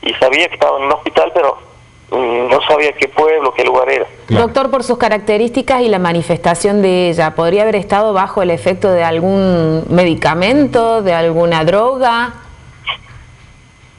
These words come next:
Speaker 1: En este momento, cuando lo revisé, no. No, en ese momento no, porque estaba con los ojos llorosos, con un poco de miedo,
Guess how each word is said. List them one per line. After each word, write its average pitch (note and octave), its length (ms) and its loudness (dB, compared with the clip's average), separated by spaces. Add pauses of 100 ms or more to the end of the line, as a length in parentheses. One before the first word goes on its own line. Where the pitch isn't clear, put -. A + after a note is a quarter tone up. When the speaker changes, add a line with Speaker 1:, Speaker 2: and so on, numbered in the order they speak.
(260)
Speaker 1:
En D#3+ 140 4
este G3+ 160 0
momento, G3 440 0
cuando E3+ 240 0
lo D3+ 80 0
revisé, F3 400 0
no. B2+ 180 0 (1080)
No, C3 340 0
en D3 60 -6
ese - 100 -2
momento G#3 460 0
no, G#3 180 0
porque E3 400 -2 (480)
estaba F3 300 0
con E3 140 0
los D#3 100 0
ojos D#3+ 440 -2 (240)
llorosos, F3 580 0
con C3 120 -2
un B2+ 60 -8
poco D3+ 300 -2
de C3+ 60 0
miedo, F3 560 0